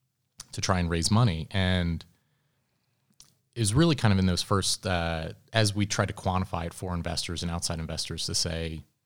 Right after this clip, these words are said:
you know, "This is why we think it can be really big. This is why we can think, why we think it can't just work in West Atlanta where we got our start, but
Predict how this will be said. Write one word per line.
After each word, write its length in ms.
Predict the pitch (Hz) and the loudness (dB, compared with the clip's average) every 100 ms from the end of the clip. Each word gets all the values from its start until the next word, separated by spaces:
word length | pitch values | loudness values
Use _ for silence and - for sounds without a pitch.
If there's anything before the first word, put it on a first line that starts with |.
| _ | _
you 60 | 95 | -12
know, 60 | 80 | 0
"This 200 | 117 147 | 2 2
is 100 | 113 | 0
why 120 | 90 | -4
we 100 | 85 | -4
think 200 | 98 92 | -4 -4
it 80 | - | -4
can 120 | 90 | -4
be 100 | 87 | -4
really 260 | 85 80 | -4 -6
big. 380 | 73 82 82 87 - _ | -8 -8 -10 -12 -18 _
This 220 | 92 90 | -6 -4
is 60 | 95 | 0
why 100 | 87 | -2
we 140 | 87 | -2
can 160 | - 85 | -4 -6
think, 280 | - 90 - | -6 -8 -8
why 180 | 95 90 | -6 -4
we 100 | 87 | -4
think 220 | - 82 | -4 -6
it 100 | - | -4
can't 220 | - 147 | 0 0
just 160 | 101 - | 0 -4
work 240 | 92 87 | -4 -4
in 360 | 92 87 82 78 _ _ _ _ - | -4 -2 -4 -6 _ _ _ _ -6
West 260 | 98 87 95 | -2 0 -2
Atlanta 380 | 87 90 90 | -2 -2 0
where 140 | 82 80 | -2 -6
we 80 | 80 | -8
got 160 | 82 | -8
our 80 | 78 | -6
start, 420 | - 151 110 - | 0 2 2 0
but 220 | 85 78 | -6 -8